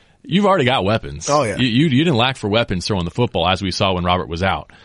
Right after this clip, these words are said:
Speaker 1: But man, is he vicious in the run game, getting you to those second level runs.
Speaker 2: And it, and it,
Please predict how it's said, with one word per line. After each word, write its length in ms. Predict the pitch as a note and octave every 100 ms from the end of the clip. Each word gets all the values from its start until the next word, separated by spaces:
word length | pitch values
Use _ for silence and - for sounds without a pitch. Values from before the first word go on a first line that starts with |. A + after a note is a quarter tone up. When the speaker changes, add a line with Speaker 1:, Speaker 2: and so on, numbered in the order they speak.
| - - _
Speaker 1:
But 200 | - D#2+
man, 560 | E2 F2+ A2 C3+ F#2 C#2+
is 220 | F#2+ F2
he 120 | G#2+
vicious 480 | F2+ G2+ F#2+ D#2+ D2+
in 200 | - G2
the 60 | F2
run 200 | F2 E2+
game, 200 | D#2+ D#2
getting 260 | A2+ A2 G#2
you 120 | G#2
to 80 | F#2+
those 200 | G2+ -
second 260 | B2 A2
level 240 | G#2 F#2+ F2+
runs. 400 | F2 D#2 D#2 -
Speaker 2:
And 140 | F#3
it, 100 | F#3
and 100 | F#3
it, 180 | F#3+